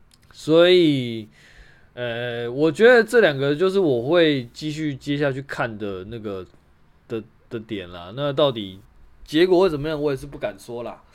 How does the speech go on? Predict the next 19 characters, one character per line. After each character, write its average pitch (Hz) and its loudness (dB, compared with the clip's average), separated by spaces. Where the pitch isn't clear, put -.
但 175 -4
目 196 -4
前 143 -6
看 165 -4
起 131 -8
来 107 -4
就 135 -10
是， 135 -6
就 151 -2
是 160 0
值 127 -10
得 131 -2
持 123 -10
续 139 -8
观 120 -6
察 117 -18
啦。 73 -20
然 147 -4
后， 170 4